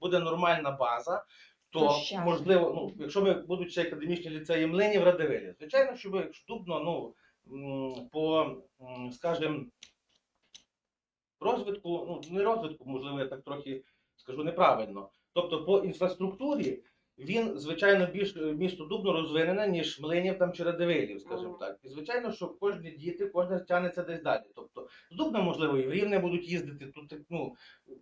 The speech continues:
Speaker 1: люди до більш розширеної інфраструктури, де є більші, можливо, можливості.
Speaker 2: Ага.
Speaker 1: Якщо, наприклад, у нас буде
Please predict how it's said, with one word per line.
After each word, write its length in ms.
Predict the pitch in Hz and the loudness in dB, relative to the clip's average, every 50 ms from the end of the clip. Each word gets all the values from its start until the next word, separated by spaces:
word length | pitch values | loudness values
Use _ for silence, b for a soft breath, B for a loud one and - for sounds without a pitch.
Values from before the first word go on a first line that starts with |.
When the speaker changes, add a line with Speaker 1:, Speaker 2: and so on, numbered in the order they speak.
| _ - - - 175 | _ -20 -20 -14 -10
Speaker 1:
люди 380 | 190 208 262 254 233 226 190 180 | -6 -6 -4 0 2 4 4 4
до 280 | - - 175 175 - - | 4 4 2 2 2 0
більш 280 | 196 226 220 - - | -4 -4 -4 -4 -4
розширеної 500 | 185 170 - - 208 202 190 190 190 185 | -6 -6 -4 0 0 2 2 4 2 2
інфраструктури, 680 | 180 - 180 170 - - 160 151 - - 202 226 233 208 | 0 0 -2 -4 -4 -6 -12 -14 -8 -4 -2 0 0 0
де 260 | 147 165 165 156 147 | 0 0 -2 -2 0
є 140 | 151 175 175 | 0 -2 -2
більші, 440 | 170 147 143 160 196 190 - - 170 | -2 -4 -8 -8 -6 -6 -4 -4 -6
можливо, 420 | 156 151 156 165 175 170 165 165 | -4 -4 -2 0 0 0 0 -2
можливості. 600 | 160 160 156 170 180 165 131 127 - - - - _ _ B B B B | -4 -4 -2 0 2 2 2 0 -4 -8 -14 -20 _ _ B B B B
Speaker 2:
Ага. 160 | 190 190 190 131 139 | -10 -10 -6 -2 -2
Speaker 1:
Якщо, 260 | 151 151 - - - - | -2 -2 -2 -2 -2 -2
наприклад, 360 | 233 - 214 208 196 175 160 | 0 0 -2 -2 -2 -4 -4
у 20 | 165 | -2
нас 140 | 170 170 - | -2 -2 0
буде 180 | 180 175 156 | 0 0 0